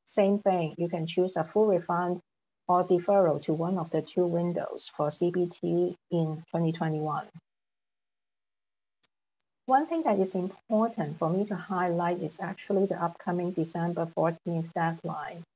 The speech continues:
If you are registered for February twenty twenty-one and have not scheduled your exam appointment, we encourage you to schedule before the fourteenth deadline. This is because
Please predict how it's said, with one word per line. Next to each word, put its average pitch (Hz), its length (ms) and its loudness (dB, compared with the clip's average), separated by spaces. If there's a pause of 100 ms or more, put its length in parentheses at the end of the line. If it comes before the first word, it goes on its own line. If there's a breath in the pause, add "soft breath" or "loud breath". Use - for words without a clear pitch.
(560)
If 226 180 4
you 311 100 6
are 269 80 6
registered 220 540 0
for 180 140 4
February 185 520 2
twenty 233 280 -2
twenty-one 226 720 -2
and 175 140 0
have 170 200 -4
not 190 200 0
scheduled 196 720 0
your 165 180 0
exam 180 380 -2
appointment, 185 720 -2 (560)
we 208 160 8
encourage 240 540 2
you 208 80 6
to 208 140 0
schedule 170 920 0
before 170 380 2
the 175 80 -2
fourteenth 170 560 0
deadline. 165 720 0 (720)
This 285 180 2
is 220 120 0
because 202 580 0